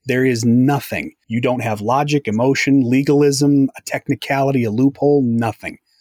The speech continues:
I am proving for your sake, beyond a shadow of a doubt,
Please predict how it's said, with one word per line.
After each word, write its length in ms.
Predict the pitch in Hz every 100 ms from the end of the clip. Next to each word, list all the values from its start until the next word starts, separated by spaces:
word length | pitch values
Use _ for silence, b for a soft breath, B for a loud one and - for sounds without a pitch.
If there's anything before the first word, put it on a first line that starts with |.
| _ 117
I 100 | 120
am 220 | 113 104 _
proving 720 | - - 151 180 160 156 151 b -
for 300 | - 139 120
your 300 | 120 143 135
sake, 500 | - 160 98 101 - _ _ _
beyond 380 | 107 107 127 143
a 60 | 135
shadow 400 | - 135 139 131
of 100 | 117
a 60 |
doubt, 400 | 113 123 95 -